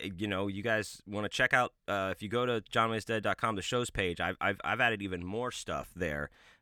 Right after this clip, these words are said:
uh, s-, from yesterday. Like, uh, as I'm recording this, like, there's even new, new dates on there. So it's, it's building fast. It's, it looks great. Um,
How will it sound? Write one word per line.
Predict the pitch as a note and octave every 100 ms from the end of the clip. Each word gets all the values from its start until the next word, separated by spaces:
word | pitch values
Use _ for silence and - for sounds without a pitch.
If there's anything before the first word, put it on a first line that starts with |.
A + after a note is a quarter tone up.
| -
uh, | F#2 E2+ D#2+ D#2 D2+ - _ _ _ _ _ - - -
s-, | -
from | - F#2 F2
yesterday. | C3+ - - F2 C2+ G1+ -
Like, | E2+ E2+
uh, | F#2+ E2+
as | F#2 F#2
I'm | F#2
recording | F2 B2 A#2 F2
this, | C2 C2 E2
like, | D#2
there's | F2+ E2+ -
even | F2+ F2+
new, | G#2+ G#2 -
new | G#2 C3
dates | G#2 E2 -
on | D2 C#2
there. | B1+ -
So | G#2 G2
it's, | -
it's | F#2 E2+
building | G2 A#2+ C3 B2
fast. | - A#2 A2 - - - - _ -
It's, | F2+ - - F#2+
it | F#2+ -
looks | G#2 C3 -
great. | - G2 G#2 G#2+ - - - _ -
Um, | F#2 F2 E2+ E2